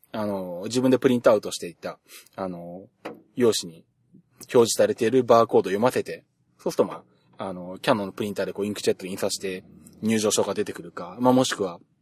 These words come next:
そのパソコンにエーディーのリーダーも繋がってるんで、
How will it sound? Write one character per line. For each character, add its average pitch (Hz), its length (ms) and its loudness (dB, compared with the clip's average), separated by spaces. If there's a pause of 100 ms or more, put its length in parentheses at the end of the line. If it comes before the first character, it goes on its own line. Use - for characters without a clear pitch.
(840)
そ - 100 -2
の 131 80 6
パ 123 140 6
ソ - 80 -14
コ 117 80 2
ン 113 80 0
に 113 180 -4 (220)
エ 139 80 6
ー 131 40 6
デ 117 100 -2
ィ - 20 -2
ー - 20 -2
の 98 80 -4
リ 104 120 -4
ー - 20 -4
ダ 98 80 -2
ー - 20 -6
も 101 60 -8
繋 101 180 -4
が 98 60 -2
っ 98 60 -4
て 104 120 -4
る 95 120 -6
ん 90 40 -12
で、 90 300 -12